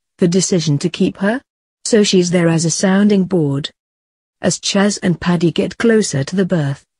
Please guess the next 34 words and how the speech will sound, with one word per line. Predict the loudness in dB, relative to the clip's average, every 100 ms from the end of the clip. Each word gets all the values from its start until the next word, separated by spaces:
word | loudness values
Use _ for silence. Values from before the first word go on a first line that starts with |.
| _ -2
the | -2
stars | 0 -2 0 -2
also | 0 -2 0 0
revealed | 0 2 2 2 0
viewers | 2 2 2 0 2
will | 0
witness | 2 0 0 -2 -2 -4
something | -4 -4 0 -2 2
unexpected | 0 0 -6 -2 -4 0 -2 -2
on | 0 2
Emmerdale. | 2 0 0 -2 -4 -6 -12 _ _ _ _ _ _ _ _
"We | 0 0
can | 2 0
say | 0 0 0
it's | -2 -6
going | -2 0 0
to | 0
be | -2
slightly | -2 -2 -2 -2 -2
different | 0 -2 0 -4 -2
to | -2
how | 0 0
people | -2 -2 -2 0 0
are | 0 0
going | 0 0
to | 0
be | 0 0
anticipating | 0 -2 -4 -2 -4 -2 -2 -2
it," | -4 -12 _ _ _
Lucy | 0 2 2
revealed. | 0 0 0 0 0 -6 -14 _ _ _ _ _ _ _ -2
"Without | 2 2 0
a | 0
doubt," | 0 -2 -6 -14